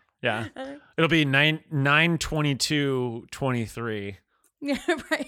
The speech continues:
Speaker 1: And you just go
Speaker 2: exactly.
Speaker 1: back and when they, they probably made a formal discussion about it. Anyway,
Speaker 2: Sorry,
Speaker 1: um,
Speaker 2: Mike, I didn't mean to
Speaker 1: no, no,
Speaker 2: jump
Speaker 1: it's
Speaker 2: in.
Speaker 1: totally fine. Um, by April, unemployment in Detroit reaches twenty percent, marking the height of the recession of nineteen fifty-eight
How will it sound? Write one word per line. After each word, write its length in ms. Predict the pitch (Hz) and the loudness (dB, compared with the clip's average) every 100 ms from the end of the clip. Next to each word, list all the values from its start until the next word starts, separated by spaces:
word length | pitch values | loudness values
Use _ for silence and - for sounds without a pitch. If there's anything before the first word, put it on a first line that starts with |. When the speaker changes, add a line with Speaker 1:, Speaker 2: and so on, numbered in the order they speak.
| 302 | -8
Speaker 1:
And 140 | 120 120 | -4 -2
you 80 | |
just 180 | 120 113 | -2 -2
go 120 | 151 | -2
Speaker 2:
exactly. 20 | 135 | 0
Speaker 1:
back 360 | 135 127 127 | 2 4 2
and 340 | 135 120 117 123 | 0 0 -2 -2
when 120 | 123 | 0
they, 280 | 123 117 120 | 2 2 0
they 320 | 123 127 123 | -4 -2 -2
probably 400 | - 151 131 123 | 0 0 2 0
made 160 | 120 117 | 0 -2
a 60 | |
formal 420 | - 127 120 117 | -4 -6 -4 -6
discussion 460 | 104 - 117 110 120 | -8 -8 -8 -8 -10
about 220 | 104 107 | -8 -6
it. 220 | 110 113 _ - - - - | -6 -8 _ -20 -20 -20 -2
Anyway, 460 | 139 139 123 113 113 | 2 4 4 4 2
Speaker 2:
Sorry, 260 | 135 131 131 | 4 6 6
Speaker 1:
um, 40 | |
Speaker 2:
Mike, 240 | 151 180 190 | 4 2 0
I 120 | 190 | -2
didn't 100 | 180 | -2
mean 100 | 170 | 4
to 60 | |
Speaker 1:
no, 160 | 170 240 | 6 8
no, 80 | 220 | 8
Speaker 2:
jump 100 | 202 | 6
Speaker 1:
it's 100 | 175 | 6
Speaker 2:
in. 20 | |
Speaker 1:
totally 220 | 170 175 | 4 4
fine. 280 | 160 156 123 - - - | 4 2 0 -4 -18 -2
Um, 520 | 135 135 131 123 120 - - | 4 4 2 -2 -4 -10 -4
by 200 | 120 131 | 0 2
April, 560 | 143 151 160 156 143 - | 2 2 2 2 0 -2
unemployment 540 | 135 151 - 143 135 | -2 -2 -2 -2 -2
in 60 | 127 | -4
Detroit 420 | 123 - 131 123 | -6 -2 -2 -2
reaches 300 | 120 113 110 | -4 -6 -6
twenty 200 | - 117 | -6 -6
percent, 460 | 110 101 - 117 117 _ _ _ _ _ | -4 -6 -2 -2 -4 _ _ _ _ _
marking 380 | 107 117 - 117 | -4 -4 -2 -4
the 60 | 104 | -4
height 300 | - 120 120 | -4 -4 -4
of 140 | 104 | -8
the 80 | 107 | -6
recession 500 | 107 - 110 - 110 | -6 -4 -4 -4 -10
of 140 | 95 | -10
nineteen 260 | 101 - 104 | -10 -10 -10
fifty-eight 560 | - 101 98 95 95 | -12 -12 -10 -8 -10